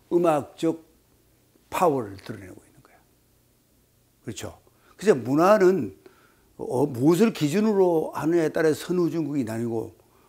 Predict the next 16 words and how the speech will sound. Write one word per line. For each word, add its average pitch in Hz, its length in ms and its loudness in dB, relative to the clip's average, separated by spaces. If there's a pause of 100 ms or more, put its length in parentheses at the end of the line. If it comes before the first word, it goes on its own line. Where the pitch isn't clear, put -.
(520)
문화의 156 480 4
어떤, 185 640 0
저 160 140 -2
문화, 120 500 -6
어떤 160 340 0
문화 240 220 4
요소를 156 340 4
가지고 127 280 -2
이야기하느냐에 127 640 -2
따라, 127 280 -4 (320)
이야기하느냐에 135 920 0
따라 156 240 0
또 214 260 4 (600)
뭐 117 280 -6
또 117 120 -6
다를, 135 260 -2